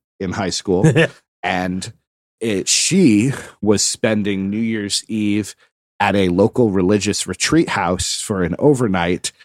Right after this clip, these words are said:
Speaker 1: Uh, and so because I really appreciated, that's where I went too. And so I spent, uh, the millennium in a church having mass.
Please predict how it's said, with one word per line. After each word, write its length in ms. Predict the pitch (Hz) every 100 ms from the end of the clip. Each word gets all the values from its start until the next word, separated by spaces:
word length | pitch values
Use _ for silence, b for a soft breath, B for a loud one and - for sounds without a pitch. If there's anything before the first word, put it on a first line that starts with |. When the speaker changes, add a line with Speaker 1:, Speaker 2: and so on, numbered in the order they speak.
| b _ _ 107
Speaker 1:
Uh, 180 | 101 - -
and 240 | 107 98
so 520 | - - 113 101 101 95 95
because 440 | 98 - 113 95
I 280 | 101 95 90 _ _ _ -
really 300 | 90 98 101
appreciated, 760 | 101 - 156 170 117 87 82 85 b b -
that's 300 | 101 113 -
where 140 | 98
I 140 | 110 131
went 320 | 110 92 -
too. 480 | - 196 120 92 113 _ _ _ -
And 180 | 110 101
so 220 | 120 104 -
I 160 | 139
spent, 640 | 160 - 123 110 - - - _ -
uh, 400 | 104 104 92 113
the 160 | 104 113
millennium 640 | 98 90 117 160 85 98 - B B _ _
in 140 | 95 117
a 60 |
church 600 | - - 175 139 - - -
having 360 | 95 98 117
mass. 600 | 110 113 113 - - -